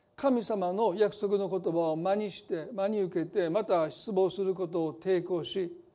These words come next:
ね。それは失望の笑いです。失望から生まれた悲しい笑いです。ビターラフター、苦い笑いです。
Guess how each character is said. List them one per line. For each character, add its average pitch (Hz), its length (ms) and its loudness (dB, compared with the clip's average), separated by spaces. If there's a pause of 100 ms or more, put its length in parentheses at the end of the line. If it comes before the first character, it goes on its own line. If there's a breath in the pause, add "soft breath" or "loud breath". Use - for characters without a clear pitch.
(880)
ね。 214 80 -18 (2500)
そ 240 120 0
れ 226 80 10
は 220 220 4 (600)
失 - 300 -4
望 240 420 4 (220)
の 240 140 2
笑 170 320 0
い - 20 -6
で 139 160 -14
す。 - 240 -20 (1600)
失 - 240 -6
望 247 180 4
か 254 100 2
ら 226 80 4
生 185 60 4
ま 196 120 2
れ 175 100 0
た 156 180 -4 (380)
悲 254 240 -2
し 262 160 0
い 214 40 8
笑 156 280 4
い - 20 -6
で 123 100 -16
す。 - 220 -20 (840)
ビ 220 160 0
タ 233 300 2
ー 190 40 -6 (300)
ラ 214 160 2
フ - 80 -12
タ - 120 -6
ー、 135 100 -6 (200)
苦 247 400 2
い 175 160 0 (100)
笑 156 300 -6
い 131 60 -8
で 127 100 -16
す。 - 180 -20